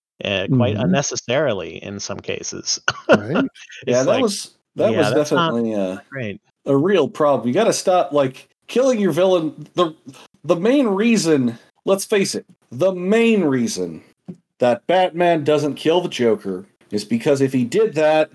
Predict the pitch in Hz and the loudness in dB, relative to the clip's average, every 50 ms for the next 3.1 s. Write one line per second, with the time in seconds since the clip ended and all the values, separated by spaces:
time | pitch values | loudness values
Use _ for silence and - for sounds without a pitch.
0 | _ _ _ _ 123 127 127 123 120 120 - - - - 175 196 202 196 - 190 | _ _ _ _ 0 0 2 4 2 2 0 -2 -2 0 0 2 2 0 0 0
1 | 185 170 175 170 170 151 147 143 143 - 170 160 151 139 139 - 156 151 147 160 | 0 2 2 2 2 2 2 0 0 2 2 2 2 2 0 -4 -6 -2 0 2
2 | 160 151 127 135 139 135 131 123 - 143 139 131 123 110 - - - - - - | 2 2 2 2 2 2 2 0 0 2 2 2 2 0 -4 -6 -8 -8 -8 -12
3 | - | -14